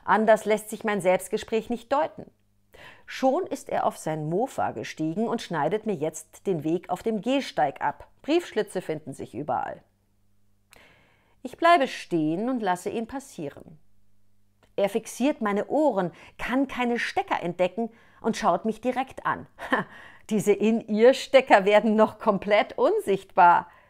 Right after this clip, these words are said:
Ich bleibe stehen und frage ihn, ob er Post für mich habe.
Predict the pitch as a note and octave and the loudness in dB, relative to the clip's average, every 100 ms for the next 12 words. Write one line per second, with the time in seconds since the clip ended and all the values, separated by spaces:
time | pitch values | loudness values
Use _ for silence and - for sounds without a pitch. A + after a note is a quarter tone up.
0 | _ _ _ _ _ - - - - - | _ _ _ _ _ -20 -20 -18 -6 0
1 | E4+ F4+ E4+ D4 - - G#3 C4 D4 - | 8 10 10 4 -4 -4 -2 0 0 -2
2 | D#3+ D3+ D#3 F3+ A3 A#3 - - A#3+ - | -2 4 6 4 0 0 -2 0 -2 0
3 | - D3+ - - B2+ - - - - - | -2 -2 -4 -8 -8 -8 -12 -10 -10 -12